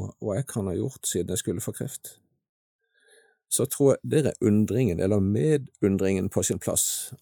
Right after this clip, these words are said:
å bringe til torvs. Når du, min venn, stiller det spørsmålet, så virker det nesten som du ligger og tenker på noe. Det er mulig jeg tar feil, men det er noe du tenker på nå, som du kan ha gjort.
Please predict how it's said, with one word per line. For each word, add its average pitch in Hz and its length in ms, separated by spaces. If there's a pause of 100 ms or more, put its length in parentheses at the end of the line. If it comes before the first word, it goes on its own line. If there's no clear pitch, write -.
å 107 100
bringe 98 320
til 98 160
torvs. 95 380 (720)
Når 127 160
du, 139 160
min 101 240
venn, 107 240
stiller 104 320
det 95 160
spørsmålet, - 560 (840)
så - 200
virker 131 420
det 104 80
nesten 135 260
som 117 160
du 95 120
ligger 107 320
og - 40
tenker 131 380
på - 80
noe. - 240 (840)
Det 110 100
er 113 60
mulig 101 260
jeg - 100
tar 160 140
feil, - 260
men 135 220
det 131 100 (440)
er 127 160
noe 123 160
du 127 80
tenker 139 320
på - 140
nå, 160 80 (140)
som 107 160
du 92 100
kan 92 180
ha - 60
gjort. - 260